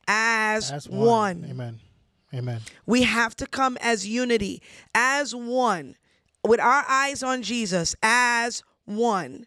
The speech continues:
Speaker 2: Amen.
Speaker 1: Okay? And that's where you get strengthened. You're not doing your side stuff there. You're not listening to YouTube people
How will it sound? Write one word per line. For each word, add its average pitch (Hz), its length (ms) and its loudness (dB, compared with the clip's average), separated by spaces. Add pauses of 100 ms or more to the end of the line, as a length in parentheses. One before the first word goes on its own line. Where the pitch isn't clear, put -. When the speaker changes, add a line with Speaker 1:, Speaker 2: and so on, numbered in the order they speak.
(120)
Speaker 2:
Amen. 120 300 -6
Speaker 1:
Okay? 240 480 2
And 226 200 -2
that's 262 320 0
where 277 160 0
you 254 220 -4
get 208 220 -2
strengthened. 262 580 -2 (220)
You're 240 120 2
not 277 220 0
doing 285 300 -4
your 240 120 0
side 240 520 0
stuff - 380 -4
there. 120 360 -4 (220)
You're 220 120 0
not 247 200 2
listening 262 420 -2
to 254 120 -4
YouTube 240 500 0
people 190 520 2